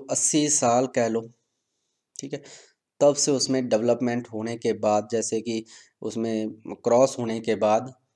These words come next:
तैयार हुआ है, इंडिया के अंदर ही ओरिजिनेटेड है। इस ग्रुप में जो खासियत क्या है कि ये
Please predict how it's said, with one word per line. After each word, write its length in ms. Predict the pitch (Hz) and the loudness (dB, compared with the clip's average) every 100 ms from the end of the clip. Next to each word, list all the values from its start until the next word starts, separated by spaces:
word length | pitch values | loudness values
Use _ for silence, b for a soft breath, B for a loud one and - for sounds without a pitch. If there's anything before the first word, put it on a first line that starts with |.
| _ _ _ _ _ _ - | _ _ _ _ _ _ -4
तैयार 320 | 120 117 117 | 4 6 6
हुआ 260 | 113 110 | 2 2
है, 220 | 107 127 - B B B _ _ - | 0 -4 -10 B B B _ _ -8
इंडिया 240 | 117 127 | 4 4
के 80 | 131 | 4
अंदर 220 | 127 120 | 2 2
ही 80 | 131 | 2
ओरिजिनेटेड 600 | 123 110 113 110 107 107 | 2 0 -2 -4 -4 -4
है। 80 | 117 - _ B B _ _ - - | -6 -10 _ B B _ _ -10 -4
इस 200 | 131 165 | -4 -2
ग्रुप 280 | 143 147 147 | 2 2 4
में 180 | 151 143 | 0 2
जो 140 | 147 143 | 2 0
खासियत 480 | - 110 - 135 | 0 -2 0 -4
क्या 120 | - 135 | 0 -2
है 100 | 131 | 0
कि 100 | 135 | -4
ये 260 | 135 139 | -2 -4